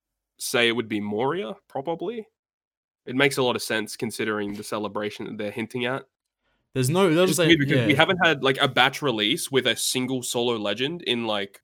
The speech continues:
Speaker 1: a long time. I mean, technically the Versus units you could count that, but
Speaker 2: Yeah.
Speaker 1: Moria isn't a Versus unit.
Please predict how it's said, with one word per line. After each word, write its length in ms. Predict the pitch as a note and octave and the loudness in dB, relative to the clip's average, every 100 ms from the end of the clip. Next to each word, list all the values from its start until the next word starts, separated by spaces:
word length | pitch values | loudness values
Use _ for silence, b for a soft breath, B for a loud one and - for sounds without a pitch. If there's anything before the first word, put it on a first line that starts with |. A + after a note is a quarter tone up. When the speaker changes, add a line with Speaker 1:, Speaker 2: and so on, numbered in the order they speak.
| _ - | _ -6
Speaker 1:
a 40 | |
long 280 | A#2 A2+ G#2+ | -2 -2 -2
time. 220 | - G2+ | -2 0
I 20 | C3+ | 2
mean, 80 | |
technically 380 | E3 E3 D3 D3 | 2 2 2 -2
the 80 | A2+ | -2
Versus 400 | A2 A#2+ - C3 | 0 -2 -2 -4
units 260 | C3+ C3+ B2 | -2 -4 -6
you 80 | |
could 140 | A#2 G#2+ | -10 -6
count 240 | A2 A2 | -4 -4
that, 280 | C#3 D3 C#3+ | -2 -2 -4
but 160 | A2 G2+ | -4 0
Speaker 2:
Yeah. 300 | A#2+ G#2 F2+ - _ _ _ _ _ _ _ _ | 0 0 -4 -12 _ _ _ _ _ _ _ _
Speaker 1:
Moria 360 | G#2+ B2 C3 A#2+ | -2 0 4 2
isn't 140 | A2+ | 0
a 40 | G#2 | -4
Versus 320 | A2 - G2 | -4 -6 -10
unit. 220 | F#2+ | -12